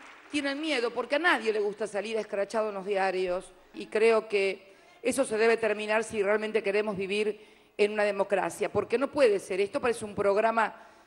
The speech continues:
de ciertos sectores del Poder Judicial, allanamiento para todos, así como hay fútbol para todos, hay como una suerte de allanamiento para todos. Bueno, yo creo que estas cosas se deben terminar y creo que no tiene que haber una presión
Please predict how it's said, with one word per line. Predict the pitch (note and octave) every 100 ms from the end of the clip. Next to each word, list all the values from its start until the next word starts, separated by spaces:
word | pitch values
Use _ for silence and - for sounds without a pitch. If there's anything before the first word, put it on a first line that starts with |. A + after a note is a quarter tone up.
| _ -
de |
ciertos | G3 A#3 A#3 A3+
sectores | F#3 A3 A3+
del | G#3+
Poder | G3 G3 G#3+
Judicial, | G#3 F#3 - G#3 B3 - - -
allanamiento | G3 F#3 F#3+ G#3+ G#3+
para | F3+ F3 F3
todos, | C4+ G3+ F3+ F3
así | E3 G#3+
como | G3+ G#3
hay | G#3+
fútbol | A3+ G#3+ G3+
para | G3 F#3
todos, | F#3 A#3 A#3+ C4 - - - - -
hay | A3 A#3+
como | A#3+ G#3+
una | G#3
suerte | G#3 A3 A3
de | F#3+
allanamiento | F#3+ F#3+ G3 A3 A3+ G3+
para | F#3 F#3
todos. | C#4 A#3+ G3 E3+
Bueno, | G#3+ G3+ F#3+ - - - _
yo | - C4
creo | C4+
que | A3
estas | G#3 F#3+
cosas | G#3+ A3 A3 G#3 - - - - _
se | - A3
deben | A3+ A#3
terminar | A3+ G#3 G#3 G#3+ G#3+ G#3+ G#3
y | G#3+ -
creo | C4 C#4 C4+ C4+
que | G#3+
no | A3
tiene | A3 A3+ A#3 G#3 G3+
que | G3+
haber | F#3 G#3+
una | A3 G3+
presión | G3+ F3+ - B3 A#3+ G3 F3+